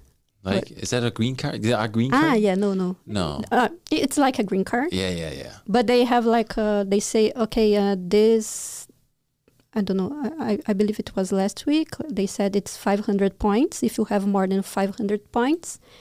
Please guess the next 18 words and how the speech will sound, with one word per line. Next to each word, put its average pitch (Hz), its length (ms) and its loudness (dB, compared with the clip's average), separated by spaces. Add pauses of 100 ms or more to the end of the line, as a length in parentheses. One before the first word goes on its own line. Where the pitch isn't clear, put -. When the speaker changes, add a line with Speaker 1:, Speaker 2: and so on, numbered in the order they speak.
(260)
Speaker 2:
you 220 80 4
receive 214 320 2
an 208 140 4
invitation 208 580 0
to - 80 0
apply 190 300 0
for 180 240 -2
your 175 340 0
resident, 180 600 -2 (180)
uh, 180 300 0 (260)
uh, 190 400 -2 (1200)
your 180 220 -4
permanent 190 480 2
resident. 185 360 -4
Speaker 1:
Oh, 90 140 -6
they 85 140 -6
changed 87 360 -6
it? 143 160 -6